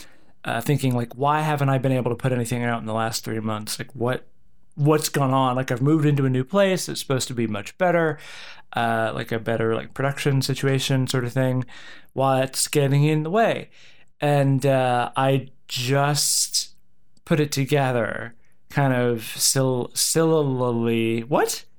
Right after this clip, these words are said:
Sil-, fo-, foolishly re-, realizing that the c-, common denominator is,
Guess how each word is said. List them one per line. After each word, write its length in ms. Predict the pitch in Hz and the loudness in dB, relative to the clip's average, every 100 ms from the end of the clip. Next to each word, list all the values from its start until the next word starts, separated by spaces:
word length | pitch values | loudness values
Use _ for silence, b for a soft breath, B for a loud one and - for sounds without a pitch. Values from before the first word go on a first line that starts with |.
| - - - - - - | -20 -20 -20 -20 -10 -4
Sil-, 400 | - 160 - - - - - - | 0 2 0 -6 -16 -14 -14 -12
fo-, 460 | 135 - - 175 - | -10 -6 -2 -2 -2
foolishly 1200 | - - 226 208 180 - 165 165 156 147 131 - | -6 0 4 4 2 0 2 4 4 4 0 -4
re-, 300 | 143 143 165 | 0 2 2
realizing 840 | 143 185 220 147 117 117 113 117 117 B B B B | 2 2 4 4 2 0 0 -2 -4 B B B B
that 160 | 151 147 | -2 2
the 220 | 143 - - - | 0 -2 -14 -14
c-, 80 | 151 143 | -10 -2
common 260 | 165 147 135 | 0 2 2
denominator 580 | 143 175 156 131 120 | 2 2 2 2 2
is, 300 | 117 117 120 | 2 0 -2